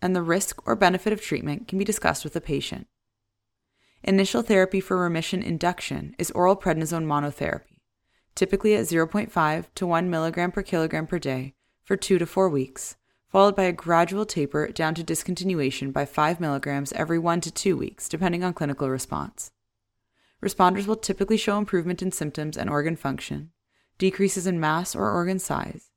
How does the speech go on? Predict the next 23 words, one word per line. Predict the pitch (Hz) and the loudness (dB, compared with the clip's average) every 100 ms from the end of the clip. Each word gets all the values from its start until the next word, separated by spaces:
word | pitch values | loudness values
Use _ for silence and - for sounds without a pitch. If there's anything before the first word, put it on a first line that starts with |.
| _ _ - | _ _ -6
and | 196 | 2
decreases | 214 220 226 214 208 | 2 4 2 2 0
in | 202 | 0
serum | 190 185 185 | 0 0 2
I | 170 175 | 0 0
G | |
G | 175 190 | -2 -4
four | - 151 | -2 -4
concentrations. | 147 143 135 143 143 143 - 50 - _ _ _ _ _ _ _ _ _ _ | -2 -4 -4 -6 -6 -6 -8 -12 -16 _ _ _ _ _ _ _ _ _ _
In | - 196 | 2 8
patients | 196 202 214 | 8 8 -2
with | 214 - | -4 -4
active | 175 - 226 | -4 -2 -2
progressing | - 202 165 - 185 | -2 0 0 2 -2
disease | 165 143 143 | -2 -4 -4
who | 175 | -2
do | 170 165 | -2 0
not | 170 170 | 2 2
respond | 226 220 202 202 | 0 0 0 2
to | 214 | 2
initial | 165 - 170 | 0 -2 -2
glucocorticoid | 160 156 - 160 160 185 185 | -2 -4 -2 -2 0 -2 -2
therapy, | - - 131 151 139 | -4 -4 -4 -6 -8